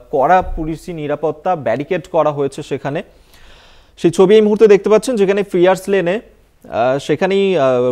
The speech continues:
গতকাল রাত থেকেই বসে পড়ে অবস্থান বিক্ষোভে সামিল হয়েছেন জুনিয়র চিকিৎসকরা। সেই ছবি এই মুহূর্তে দেখাচ্ছি আপনাদেরকে। রাতভর রাস্তায় আন্দোলনকারীরা, অবস্থান অব্যাহত জুনিয়র চিকিৎসকদের।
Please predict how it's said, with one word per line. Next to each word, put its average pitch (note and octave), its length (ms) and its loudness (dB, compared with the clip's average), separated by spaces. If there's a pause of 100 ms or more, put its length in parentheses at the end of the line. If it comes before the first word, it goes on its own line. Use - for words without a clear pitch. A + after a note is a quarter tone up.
গতকাল D#3 460 0
রাত B2+ 320 0
থেকেই F3 320 -2
বসে C3 320 -4
পড়ে D3 240 0
অবস্থান C#3 560 -4
বিক্ষোভে C3 420 -6
সামিল C3 320 -8
হয়েছেন C#3 360 -8
জুনিয়র B2+ 360 -4
চিকিৎসকরা। - 760 -10 (840)
সেই - 160 -4
ছবি D#3+ 260 2
এই G3 60 2
মুহূর্তে F#3+ 260 -2
দেখাচ্ছি E3+ 400 -2
আপনাদেরকে। E3+ 640 -2
রাতভর C#3+ 640 -4
রাস্তায় B2 400 -4
আন্দোলনকারীরা, B2 760 -4
অবস্থান B2+ 560 -6
অব্যাহত B2+ 560 -4
জুনিয়র B2+ 460 -8
চিকিৎসকদের। C3 800 -6